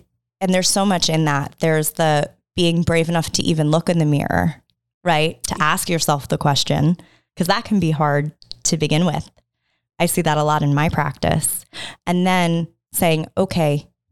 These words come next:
I've had this reflection." I've had this, this period of looking internally. I think I know what I want. Now I actually have to go do it.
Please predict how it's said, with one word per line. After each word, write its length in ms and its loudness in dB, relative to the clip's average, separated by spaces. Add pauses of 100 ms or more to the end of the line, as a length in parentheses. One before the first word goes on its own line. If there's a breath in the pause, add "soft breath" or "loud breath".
(800)
I've 120 0
had 240 0
this 240 -4
reflection." 800 0 (460)
I've 120 -2
had 260 -2
this, 360 -2
this 180 -2
period 400 0
of 100 0
looking 420 0
internally. 800 0 (220)
I 60 0
think 220 -2
I 60 0
know 160 2
what 140 0
I 80 2
want. 360 -2 (440)
Now 120 0
I 80 2
actually 360 0
have 140 0
to 80 -2
go 120 0
do 320 0
it. 260 -4